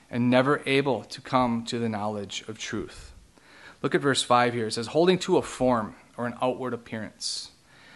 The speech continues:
And I'm noticing this more and more as I talk to more and more people. On the outside, people can seem pure as the wind-driven snow. You would never think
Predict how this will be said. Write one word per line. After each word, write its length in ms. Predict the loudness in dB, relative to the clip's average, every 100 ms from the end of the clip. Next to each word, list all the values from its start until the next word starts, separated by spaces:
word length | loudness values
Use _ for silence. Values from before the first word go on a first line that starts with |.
| -20 -4
And 120 | 2
I'm 100 | 4
noticing 640 | 6 6 4 2 0 0 0
this 220 | -2 0
more 200 | 0 2
and 80 | 2
more 220 | 0 0
as 100 | -2
I 80 | -4
talk 320 | 0 -2 0
to 40 |
more 220 | -2 0 0
and 80 |
more 180 | 0 -4
people. 480 | -4 -6 -4 -6 -6 -20 -20 -20 -20 -20 -20 -20 _ _ -8
On 160 | -2 2
the 120 | 4
outside, 840 | 4 2 2 4 4 2 -2 -6 -12 -20 -20 -20 _ _ _ -20 _ -14
people 480 | -10 -2 0 0 -2
can 240 | -4 -4
seem 440 | -2 0 2 0 -2
pure 460 | -4 0 2 2
as 520 | -2 -2 -2 -2 -6
the 100 | -6
wind-driven 500 | 0 0 0 0 -4
snow. 500 | -4 -4 -4 -4 -8 -10
You 120 | -10
would 100 | -6
never 260 | -2 -2 -2
think 400 | -4 -6 -6